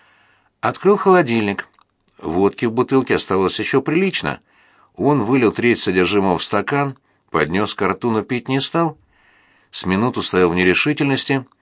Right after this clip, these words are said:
а затем выплеснул водку в раковину. «Нет, дружок,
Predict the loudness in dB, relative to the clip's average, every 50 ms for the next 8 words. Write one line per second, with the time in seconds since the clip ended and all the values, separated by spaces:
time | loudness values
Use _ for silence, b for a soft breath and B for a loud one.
0 | _ _ _ -12 -8 -6 -2 -2 -2 -2 0 0 0 2 2 2 2 2 0 -2
1 | -4 -2 -2 -2 -2 0 2 2 2 2 0 -2 -2 0 0 0 0 0 -2 -2
2 | -2 0 -2 -4 -4 -6 _ b b b b b b b b b b b b b
3 | b b b b -8 -4 -2 0 0 0 0 0 0 0 0 0 0 2 0 0
4 | 0 -2 -10